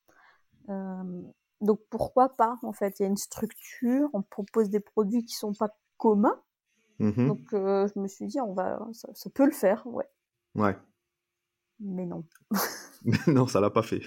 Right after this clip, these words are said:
Speaker 2: <laughs> Effectivement, bah après, je pense que, je pense que l'entrepreneuriat, une fois que tu as aussi goûté, euh,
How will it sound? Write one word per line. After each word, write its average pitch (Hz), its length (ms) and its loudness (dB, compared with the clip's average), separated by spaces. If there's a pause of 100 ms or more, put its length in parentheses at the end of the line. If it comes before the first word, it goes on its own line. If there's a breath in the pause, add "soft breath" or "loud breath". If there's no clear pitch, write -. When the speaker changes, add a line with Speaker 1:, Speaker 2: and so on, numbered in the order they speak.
Speaker 2:
<laughs> - 1400 -6
Effectivement, 131 460 0
bah 104 100 6
après, 123 240 2
je - 80 -4
pense 98 160 -2
que, 92 200 2 (380 loud breath)
je - 80 -20
pense 95 140 -4
que 104 100 2
l'entrepreneuriat, 101 800 4
une 117 80 4
fois 110 180 4
que - 60 -6
tu - 140 2
as 92 120 6
aussi 101 320 2
goûté, 120 400 2
euh, 95 160 4